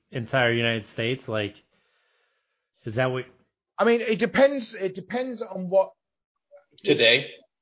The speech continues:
Speaker 2: I, I
Speaker 3: The
Speaker 2: think
Speaker 3: Emmett
Speaker 2: in,
Speaker 3: Till
Speaker 2: in,
Speaker 3: Act?
Speaker 2: in the Constitution, I'm trying to think of the last time it did.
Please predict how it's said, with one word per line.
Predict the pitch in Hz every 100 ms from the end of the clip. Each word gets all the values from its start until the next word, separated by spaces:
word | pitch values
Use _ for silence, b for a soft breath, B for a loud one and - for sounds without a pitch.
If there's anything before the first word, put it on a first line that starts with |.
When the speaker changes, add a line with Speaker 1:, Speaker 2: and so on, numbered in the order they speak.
| _ _ _ -
Speaker 2:
I, | 202
I | 214 220
Speaker 3:
The | 226
Speaker 2:
think |
Speaker 3:
Emmett | 233 226 -
Speaker 2:
in, |
Speaker 3:
Till | 240 -
Speaker 2:
in, | -
Speaker 3:
Act? | 123 135 -
Speaker 2:
in | 220
the | 220
Constitution, | 233 240 - 240 185 160
I'm | 160
trying | 214
to | 202
think | 202
of | 185
the |
last | 190 190 190
time | 190 175
it | 170
did. | 180 185